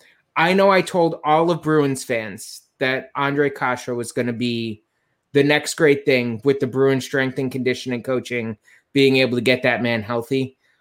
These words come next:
I don't think there's a damn thing in the world that could get that man healthy. I hope he hangs him up. I know he's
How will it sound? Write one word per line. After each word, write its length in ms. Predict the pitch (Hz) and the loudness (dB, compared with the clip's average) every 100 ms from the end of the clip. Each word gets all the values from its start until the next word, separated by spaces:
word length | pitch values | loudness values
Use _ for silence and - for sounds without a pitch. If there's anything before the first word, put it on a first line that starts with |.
| _ _ _ _ _ _ _ _ _ 160 | _ _ _ _ _ _ _ _ _ 0
I 160 | 156 | 2
don't 160 | 175 165 | 2 2
think 180 | 175 156 | 2 2
there's 160 | 151 | 2
a 60 | 131 | 4
damn 240 | 139 135 | 2 2
thing 120 | 135 131 | 2 0
in 60 | |
the 60 | 127 | 0
world 260 | 123 127 120 | 2 2 0
that 100 | - | -2
could 100 | 123 | -2
get 140 | - | 0
that 180 | 120 120 | 0 0
man 160 | 123 | -2
healthy. 540 | 113 127 - 127 120 - - _ _ 143 | -2 -4 -2 -4 -4 -8 -20 _ _ 0
I 120 | 156 | 4
hope 240 | 170 165 | 4 2
he 80 | 147 | 2
hangs 300 | 143 139 127 | 2 0 0
him 100 | 127 | 0
up. 240 | 127 127 - | 0 -2 -2
I 100 | 135 | 0
know 220 | 143 147 | 2 4
he's 360 | 143 - - | 2 0 -8